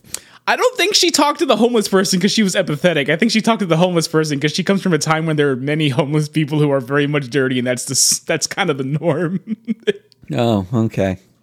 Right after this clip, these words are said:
Speaker 1: Yeah. He also was, like, the only person not in a bustling <laughs> crowd 'cause, you know, he was a homeless person. <laughs> People tend not to hang out around them except for other homeless people for the most part.
Speaker 2: Like her.
Speaker 1: Like her, exactly.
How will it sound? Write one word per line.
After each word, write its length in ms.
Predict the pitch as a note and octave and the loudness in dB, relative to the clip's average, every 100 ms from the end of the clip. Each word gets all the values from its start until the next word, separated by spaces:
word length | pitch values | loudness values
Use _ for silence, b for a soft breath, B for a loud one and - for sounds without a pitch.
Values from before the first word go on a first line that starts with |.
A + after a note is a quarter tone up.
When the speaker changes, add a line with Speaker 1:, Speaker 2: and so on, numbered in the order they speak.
| _ _ _ - | _ _ _ -12
Speaker 1:
Yeah. 240 | A2 D#2+ - _ _ _ B B _ - | -10 -10 -14 _ _ _ B B _ -4
He 120 | A#3 | 0
also 280 | G#3 G#3 G3 | 0 2 0
was, 160 | F#3 | 2
like, 140 | F3+ F3 | 0 0
the 100 | E3 | 0
only 140 | F3 | 0
person 300 | F3+ F#3 E3 | 0 0 0
not 280 | D3+ D#3+ D3 | 0 0 0
in 80 | D3+ | 0
a 80 | C3 | -2
bustling 680 | B2+ - D#3 D#3 E3 D3 C#3+ | -4 -2 -2 0 -2 -2 -2
<laughs> 0 | |
crowd 580 | - D3 E3+ D#3 E3 | -2 -2 2 0 0
'cause, 180 | E3 D3+ | -2 -2
you 80 | G#3 | -2
know, 120 | C3 - B B | -2 -4 B B
he 160 | A3+ | 0
was 160 | G3 E3+ | 0 2
a 80 | D#3 | 2
homeless 480 | D3 E3+ D#3+ C#3 C3+ | 2 0 0 -4 -2
person. 680 | C3 C3+ C3 C3 B2 C3+ | -2 0 0 -2 -2 -4
<laughs> 60 | C3+ | -2
People 240 | F3+ E3+ | -2 0
tend 160 | E3 D#3 | -2 -2
not 160 | D#3+ | 0
to 80 | C3+ | 0
hang 160 | D3 C#3 | -2 -2
out 140 | B2+ | -2
around 300 | A#2+ B2 B2 | 0 -2 -2
them 120 | B2 | -4
except 240 | A#2 A#2+ B2+ | -6 -8 -6
for 160 | A#2+ F#3 G#3 B C3+ | -6 -8 -16 B -4
other 220 | C#3 C3+ | 0 0
homeless 360 | C3+ C3 A#2+ | -2 -4 -8
people 260 | - A2+ - | -10 -12 -12
for 120 | - | -12
the 60 | G#2+ | -10
most 180 | A2 - | -10 -12
part. 220 | F#2+ - _ - | -18 -20 _ -2
Speaker 2:
Like 220 | C#3+ C#3 | 0 2
her. 360 | G#3+ F#3+ D3 _ _ _ _ _ _ _ _ _ _ _ _ - | 2 2 -2 _ _ _ _ _ _ _ _ _ _ _ _ -4
Speaker 1:
Like 180 | D#3 E3+ | -2 0
her, 200 | D#3 A#2 | 0 0
exactly. 580 | A#2 B2+ A#2 - G2 | -2 -2 -4 -4 -12